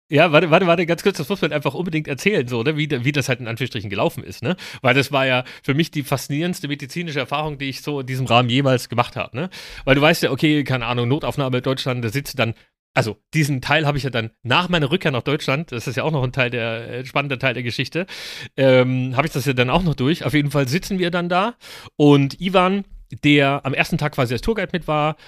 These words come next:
war am zweiten Tag als Werkstattmeister unterwegs und hat Mopedpflege in Anführungsstrichen betrieben und kam dann halt und meinte, „Was ist los?“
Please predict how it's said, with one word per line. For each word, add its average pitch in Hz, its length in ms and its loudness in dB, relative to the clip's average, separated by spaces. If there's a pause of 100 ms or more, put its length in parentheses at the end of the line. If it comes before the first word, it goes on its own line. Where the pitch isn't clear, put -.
(120)
war 139 440 4
am 127 420 2
zweiten 156 420 2
Tag 147 560 -2
als - 480 -4 (100)
Werkstattmeister 147 920 0
unterwegs 147 340 -2
und 120 60 -2
hat 120 160 -4
Mopedpflege 165 580 -2
in 156 80 -8
Anführungsstrichen 156 460 -10
betrieben 190 340 -4 (400)
und 139 140 2
kam 151 240 4
dann 165 160 4
halt 165 140 4
und 143 60 -4
meinte, 185 140 -2 (140)
„Was 269 240 -2
ist 131 100 -10
los?“ 196 320 -2